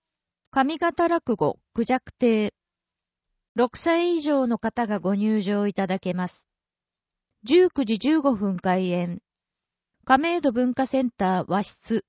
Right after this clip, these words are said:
全席自由、一般二千五百円。ティアラ友の会、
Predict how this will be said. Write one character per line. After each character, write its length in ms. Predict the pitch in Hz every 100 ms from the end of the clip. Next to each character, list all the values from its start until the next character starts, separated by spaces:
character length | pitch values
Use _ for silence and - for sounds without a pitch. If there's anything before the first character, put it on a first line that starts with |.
| _ _ _ _ _ _ _ _ _
全 220 | 277 359
席 300 | - 277 -
自 180 | 196 208
由、 420 | 214 240 202 131 - _
一 160 | 202 226 _
般 340 | - 262 247 226 -
二 160 | 226
千 260 | 247 349 311
五 100 | 214
百 360 | 220 247 - 247
円。 280 | 170 127 - _ _ _ -
テ 80 | 339
ィ 120 | 349
ア 40 |
ラ 120 | 277
友 300 | 247 285 269
の 100 | 226
会、 380 | - 151 143 135